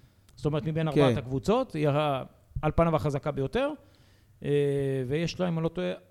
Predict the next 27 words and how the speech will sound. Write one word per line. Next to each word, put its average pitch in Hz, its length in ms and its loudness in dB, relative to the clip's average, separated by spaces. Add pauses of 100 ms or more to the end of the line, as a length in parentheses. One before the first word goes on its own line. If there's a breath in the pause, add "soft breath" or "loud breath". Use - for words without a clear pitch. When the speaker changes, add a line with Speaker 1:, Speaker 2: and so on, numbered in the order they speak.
(140)
Speaker 1:
ארבע 185 220 0
נקודות. 240 500 -6
Speaker 2:
רגע, 151 280 6
היה, 135 300 4
הם 117 160 2
שיחקו 180 360 4
נגד, 143 320 4
אה, 135 60 6
יוניון 143 400 6
ברלין? 147 460 4 (460)
Speaker 1:
הם 156 180 -2
שיחקו 170 460 0
וניצחו 170 420 6
את - 80 4
יוניון 175 260 4
ברלין. 180 220 4
Speaker 2:
ניצחו. 220 140 6
Speaker 1:
לא, 247 180 12
יש - 100 4
להם 220 60 6
שלוש 226 260 6
נקודות, 160 300 6
והפסידו 202 480 4
לפיינורד. 170 960 4 (540)
Speaker 2:
כן. 123 220 0 (640)
Speaker 1:
בחוץ. - 600 2 (220)
Speaker 2:
כן. 107 160 0